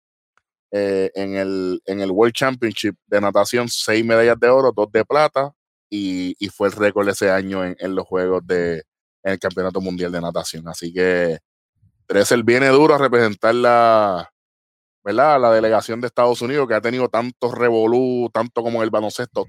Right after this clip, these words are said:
tanto como en gimnasia, que eso pique y se extiende, que lo, que lo de, eh, Simone Biles, eh, con todo el reguero, eh, ya ella dio sus declaraciones.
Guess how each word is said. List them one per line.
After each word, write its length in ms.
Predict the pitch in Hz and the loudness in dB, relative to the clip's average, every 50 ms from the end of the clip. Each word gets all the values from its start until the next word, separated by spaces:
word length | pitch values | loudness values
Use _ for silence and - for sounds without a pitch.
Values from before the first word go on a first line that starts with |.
| - - | -4 -2
tanto 640 | 117 131 143 151 165 170 165 _ _ _ - 113 104 | 0 0 0 0 -2 -6 -10 _ _ _ -12 -10 -8
como 280 | - 107 104 101 104 101 | -8 -6 -6 -6 -6 -8
en 80 | 101 | -8
gimnasia, 800 | 95 - 110 101 98 107 131 151 160 151 - 120 107 101 101 101 | -10 -10 -10 -6 -4 0 0 0 0 -2 -2 -2 0 0 0 0
que 200 | 98 98 92 92 | -2 -2 -2 -2
eso 220 | 90 - 123 117 | 0 0 0 0
pique 320 | 110 - 117 127 120 127 135 | 0 0 -2 -2 0 -2 -4
y 40 | |
se 80 | 120 123 | -4 -4
extiende, 440 | 117 - - 120 117 113 113 113 107 | -6 -4 -2 -2 -2 -2 -2 -2 -2
que 80 | 104 | -2
lo, 220 | 101 98 98 98 92 | 0 0 0 -2 -2
que 100 | 98 98 | -2 -2
lo 140 | 95 95 95 | 0 0 0
de, 220 | 95 95 92 85 - _ _ _ _ - - - - - _ - | 0 0 -2 -4 -8 _ _ _ _ -20 -20 -20 -20 -16 _ -4
eh, 320 | 98 95 95 92 95 92 | 0 2 2 2 2 0
Simone 400 | - - 98 98 104 110 107 110 | -2 -4 -2 0 0 0 2 2
Biles, 580 | 117 123 127 123 120 113 107 107 104 - - - - | 4 4 6 6 6 6 6 4 0 -6 -10 -10 -6
eh, 540 | 101 98 98 98 98 95 95 92 92 92 87 | -4 -2 0 2 2 2 2 2 2 0 -2
con 160 | 95 95 92 | -4 -6 -6
todo 240 | 87 - 101 107 107 | -4 0 2 2 2
el 60 | 107 | 2
reguero, 560 | 110 107 107 117 127 127 123 120 117 113 117 117 - _ _ _ - | 2 2 4 4 4 4 4 2 0 -2 -4 -8 -12 _ _ _ -10
eh, 680 | 92 92 90 90 90 90 87 87 87 87 85 85 85 - _ _ - | -8 -6 -4 -4 -4 -4 -6 -6 -6 -6 -8 -10 -12 -14 _ _ -4
ya 100 | 95 92 | 0 2
ella 180 | 98 107 104 | 4 4 6
dio 140 | 104 110 107 | 6 4 4
sus 140 | - 120 107 | 2 0 -2
declaraciones. 720 | 107 101 98 107 104 101 95 92 120 123 123 120 113 | -2 0 2 2 2 2 2 2 0 -4 -4 -4 -6